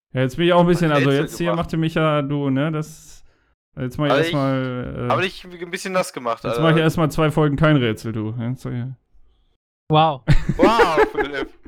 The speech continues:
Speaker 2: Wow.
Speaker 1: <laughs> Ey.
Speaker 2: Das ist schon, äh, schon ein bolder Move von dir an der Stelle, muss ich ganz ehrlich sagen.
Speaker 1: Ja.
Speaker 3: Das ist schon heftig von dir gewesen jetzt.
Speaker 1: Also, okay,
Speaker 2: Äh.
Speaker 1: aber ja, ihr seid heute richtig auf Zack, ich merk das. Ähm,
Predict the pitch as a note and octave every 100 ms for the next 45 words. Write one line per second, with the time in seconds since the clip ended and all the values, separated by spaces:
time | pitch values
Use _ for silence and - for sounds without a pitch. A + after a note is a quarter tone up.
0 | - _ B2 C#3 C3 A#2+ A#2 A2 - _
1 | C4+ A#3+ D#3 D#3+ D#3+ D#3 D#3 E3 D#3+ -
2 | - - C#3+ B2+ C3 C3 C#3 C3+ D#3 D3
3 | C#3 C#3+ C#3 C3+ C3 - B2+ A#2 A#2 A2+
4 | A2+ - A2+ A#2 A#2+ A#2 A#2 G#2+ G2 A2
5 | G#2+ G#2 G3+ E3 B2 - D#3+ E3+ E3+ _
6 | C3+ - A#2+ A#2+ B2 A#2+ B2 B2 B2+ B2
7 | B2 - - - - _ F3 F#3+ F#3+ F#3+
8 | G#3+ F3 C3+ E3 F#3 G3 D#3 D#3 E3 F#3+
9 | F#3 G3 F#3+ F3 D#3 F3+ E3+ D3 - F3+
10 | - - E3+ F3 E3+ - - A#2+ C#3+ C#3+
11 | D3 C#3+ -